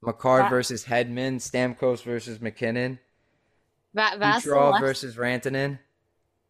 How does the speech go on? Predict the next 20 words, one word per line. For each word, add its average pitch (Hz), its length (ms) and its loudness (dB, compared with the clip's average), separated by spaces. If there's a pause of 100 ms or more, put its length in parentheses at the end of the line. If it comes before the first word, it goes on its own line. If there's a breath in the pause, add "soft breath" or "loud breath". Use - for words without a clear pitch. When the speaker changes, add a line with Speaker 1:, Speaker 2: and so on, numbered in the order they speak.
(680)
Speaker 2:
Vasilevsky 208 1000 0
is 175 320 -4 (1200)
a 220 60 -8
brick, 190 560 -6 (500)
brick 208 220 -6
wall. 202 440 -6 (540)
Speaker 1:
They 160 180 6
just 185 280 -2
demolished 143 560 6
Florida. 120 720 4
I, 143 220 2
I - 20 0
can't 196 300 2
believe 190 300 2
how 165 220 8
easily 160 540 0
they 135 300 2 (260)
coasted 156 500 2
by 113 520 4 (120)
against. 117 320 -4